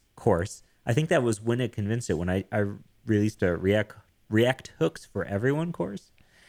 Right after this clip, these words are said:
And, um, I think that, like, right there convinced me to, <laughs> to use context with, um, React Hooks. And so I, I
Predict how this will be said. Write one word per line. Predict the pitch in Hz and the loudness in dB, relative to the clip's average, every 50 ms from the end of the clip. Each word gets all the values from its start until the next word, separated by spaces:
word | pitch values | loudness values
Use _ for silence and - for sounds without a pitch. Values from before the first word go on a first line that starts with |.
| - _ _ _ | -20 _ _ _
And, | 117 120 120 113 110 107 | 0 2 2 4 4 4
um, | 107 110 107 107 104 104 104 101 92 - _ _ _ _ | 6 6 4 4 2 -2 -6 -8 -10 -14 _ _ _ _
I | 110 | -8
think | - - 156 156 - | -4 -4 -4 -2 0
that, | 104 98 107 117 - 131 | 0 0 0 -2 -4 -4
like, | 110 104 98 - - | -2 -2 -4 -4 -8
right | 92 90 95 104 113 123 127 117 - | -14 -4 0 2 2 2 2 0 0
there | 104 113 120 107 | 2 2 2 2
convinced | 85 - 90 87 87 107 107 107 - - | -2 -4 -8 -6 -6 -6 -6 -6 -8 -8
me | 95 90 87 85 85 82 - _ _ _ _ _ _ | -6 -4 -2 -2 -4 -6 -8 _ _ _ _ _ _
to, | - - 117 113 104 95 98 101 104 - - - 110 - | -2 2 2 4 4 4 2 0 -2 -4 -4 -4 0 2
<laughs> | 180 160 - - - - - - - _ | 2 2 2 0 -10 -20 -20 -20 -20 _
to | - 160 | 2 2
use | 165 147 123 127 139 147 143 - | 2 4 4 2 2 2 2 -2
context | - - 120 135 156 156 - 104 90 101 107 - - - | -2 -2 -2 -2 -2 -2 0 0 0 0 -2 -6 -10 -10
with, | - - 117 110 113 117 117 117 117 - _ _ _ _ _ _ _ _ | -10 -2 0 2 2 4 2 0 -2 -6 _ _ _ _ _ _ _ _
um, | 107 104 107 107 107 107 107 110 110 110 - - - - | -2 0 0 2 2 0 -2 -4 -6 -8 -12 -16 -20 -12
React | - 107 107 113 120 120 - - | -4 0 0 2 2 0 -2 -6
Hooks. | - - 147 143 98 82 - - | -4 0 0 0 0 -2 -6 -10
And | 85 107 98 - | -8 -8 -4 0
so | 101 98 | 0 2
I, | 95 95 | 2 2
I | 87 - - 90 92 87 | 0 -2 -4 -6 -8 -8